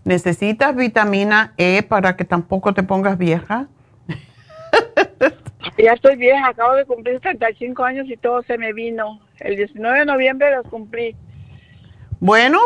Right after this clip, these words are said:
Speaker 1: pues tú estás mil, ma-, mucho más joven que yo, así que no tienes excusa. <laughs>
Speaker 2: Usted también está joven, doctora.
Speaker 1: <laughs> Yo te
Speaker 2: Todavía.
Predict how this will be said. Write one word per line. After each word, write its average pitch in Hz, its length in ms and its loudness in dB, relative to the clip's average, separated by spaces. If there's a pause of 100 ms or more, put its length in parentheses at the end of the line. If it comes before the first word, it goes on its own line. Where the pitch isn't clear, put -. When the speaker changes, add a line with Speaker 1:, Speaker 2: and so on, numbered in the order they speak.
Speaker 1:
pues 277 200 2
tú 262 120 -2
estás 269 240 4
mil, 294 420 2 (220)
ma-, 240 300 0
mucho 311 340 0
más 294 140 2
joven 294 340 2
que 277 160 0
yo, 302 100 4
así 294 240 0
que 247 140 0
no 240 220 0
tienes 254 320 -2
excusa. 262 500 -4 (240)
<laughs> - 1000 -18 (920)
Speaker 2:
Usted 190 280 0
también 185 240 2
está 175 160 -2
joven, 165 320 -2
doctora. 156 400 2 (440)
Speaker 1:
<laughs> - 440 -18
Yo 247 320 4
te 359 140 2
Speaker 2:
Todavía. 339 60 2